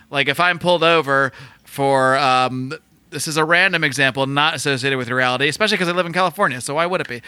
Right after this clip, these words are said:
If I'm pulled over and have marijuana in the car, for example, in a place that it's illegal, I'm in Oklahoma probably, and, uh, for, and, and the police officer says, "Is there marijuana in your car?" And I say, "No." Is that moral from a libertarian perspective? I would say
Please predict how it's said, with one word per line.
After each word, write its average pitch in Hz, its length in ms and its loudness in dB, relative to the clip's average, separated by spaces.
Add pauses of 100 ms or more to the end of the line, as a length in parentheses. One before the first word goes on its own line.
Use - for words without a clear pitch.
(280)
If 151 100 -6
I'm 202 180 2
pulled 175 180 0
over 160 280 4
and 151 100 2
have 151 200 0
marijuana 147 640 4
in 143 100 -2
the 139 60 -2
car, 131 400 2
for 131 160 0
example, 127 380 -2
in 127 60 0
a 123 40 -4
place 139 280 -2
that 143 80 -2
it's 139 120 -8
illegal, 131 240 -4
I'm 135 120 -2
in 139 80 -2
Oklahoma 139 520 -4
probably, 123 460 -4 (340)
and, 156 200 0
uh, 165 240 0
for, 156 120 0
and, 156 380 0
and 147 220 0
the 143 80 -4
police 180 300 0
officer 156 320 0
says, 208 400 0 (260)
"Is 165 180 0
there 156 140 2
marijuana 160 560 4
in 139 80 -2
your 135 120 2
car?" 135 420 0 (200)
And 156 120 0
I 175 140 2
say, 180 360 2
"No." 147 520 0 (400)
Is 151 160 -4
that 147 220 0
moral 156 420 0
from 131 120 -6
a 143 40 -2
libertarian 147 500 0
perspective? 208 560 -2
I 165 180 0
would 143 160 -4
say 147 260 0